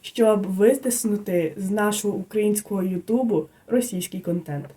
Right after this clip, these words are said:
Я сподіваюся, ми з вами побачимося зовсім скоро. Дивіться мої попередні відео, я буду рада вас бачити там. І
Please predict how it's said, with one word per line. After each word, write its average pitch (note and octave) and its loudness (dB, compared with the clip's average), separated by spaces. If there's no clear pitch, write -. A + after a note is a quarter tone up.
Я C4 -2
сподіваюся, G3 0
ми G3 0
з F#3+ -4
вами F#3 -2
побачимося F3 -4
зовсім F3+ -2
скоро. D4+ 4
Дивіться G#3 2
мої G3+ 2
попередні F#3 -2
відео, C4+ 4
я F#3+ 0
буду F3+ -2
рада F3 0
вас F3 -2
бачити F3 -4
там. D#4 4
І C#4+ 0